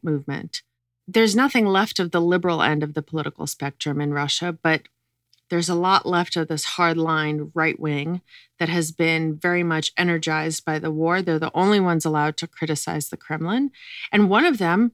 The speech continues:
has an army that's quite loyal to him. And what's to stop him from using that army to oust Putin? There are a lot of things, actually, to stop him, but it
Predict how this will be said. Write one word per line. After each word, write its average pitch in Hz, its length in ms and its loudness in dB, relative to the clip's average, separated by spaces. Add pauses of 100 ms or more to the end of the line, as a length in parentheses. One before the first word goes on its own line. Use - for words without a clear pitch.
(140)
has 180 320 -2
an 214 100 6
army 208 440 4
that's 165 380 -4
quite - 380 -2
loyal 311 380 2
to 165 160 -4
him. 147 320 -6 (340)
And 190 500 4
what's 202 280 0
to 240 80 2
stop 190 380 0
him 190 200 0
from 165 240 -2
using 180 460 0
that 156 240 -2
army 151 560 -2 (380)
to - 140 -6
oust 175 280 -2
Putin? 160 360 0 (340)
There 196 180 6
are 185 240 6
a 208 80 4
lot 185 220 4
of 185 100 -4
things, 180 600 0 (100)
actually, 185 600 0 (180)
to 190 120 0
stop 165 360 2
him, 269 400 2
but 185 360 6 (580)
it 208 200 2